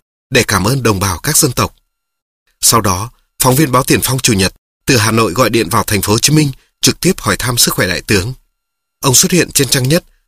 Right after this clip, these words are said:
với nụ cười tươi và câu trả lời in thành tít lớn:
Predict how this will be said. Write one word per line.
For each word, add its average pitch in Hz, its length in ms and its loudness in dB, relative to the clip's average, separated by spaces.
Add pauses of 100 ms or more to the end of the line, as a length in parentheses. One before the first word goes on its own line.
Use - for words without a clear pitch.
với 139 140 4
nụ 170 120 6
cười 117 220 0
tươi 151 360 2
và 101 140 -2
câu 139 160 0
trả 131 140 2
lời 95 220 0
in 131 200 -2
thành 120 200 -6
tít 147 240 -4
lớn: 117 260 -4